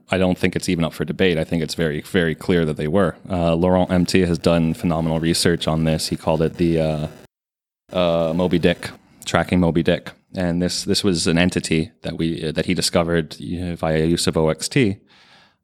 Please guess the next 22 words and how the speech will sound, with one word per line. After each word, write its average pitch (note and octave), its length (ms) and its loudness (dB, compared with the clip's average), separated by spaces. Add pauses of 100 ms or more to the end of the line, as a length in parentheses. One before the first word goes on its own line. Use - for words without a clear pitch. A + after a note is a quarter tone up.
uh, D#2+ 240 -2
which D#2+ 180 -6
is E2+ 80 0
our D#2+ 140 4
analysis D#2 480 2
platform. D#2+ 560 -2 (600)
And E2+ 680 0 (960)
he's G#2 140 2
been G2 100 4
able F#2 180 4
to F2+ 60 2
connect F2 340 0
the - 60 0
dots E2+ 540 0 (220)
between E2+ 360 0
this E2 180 0
entity E2 520 -2 (440)
and D#2+ 460 0
various E2+ 800 0 (100)
other E2+ 480 0 (380)
economic F2 460 0
actors D#2+ 640 -2